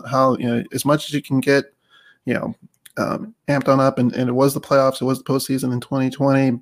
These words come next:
but, you know, it was a different sort of atmosphere in twenty twenty-one. And so hopefully the players learned, um, f-, from, from that experience as well.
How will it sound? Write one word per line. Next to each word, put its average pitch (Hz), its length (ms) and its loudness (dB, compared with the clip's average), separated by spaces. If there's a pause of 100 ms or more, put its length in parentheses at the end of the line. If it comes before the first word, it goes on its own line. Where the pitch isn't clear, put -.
but, 131 280 2
you 123 100 -2
know, 117 100 0 (180)
it 139 80 2
was 135 120 4
a 131 60 4
different 143 360 2
sort 139 200 2
of 135 180 0
atmosphere 131 640 0
in 123 160 -2
twenty 131 240 -2
twenty-one. 127 640 0 (320)
And 127 180 0
so 127 160 -2
hopefully 131 280 -4
the 123 80 -4
players 127 440 -2
learned, 123 400 -2
um, 120 420 -4
f-, - 280 -16
from, 127 280 -4
from 120 180 -2
that 135 160 -4
experience 120 400 -6
as 131 140 -8
well. 127 320 2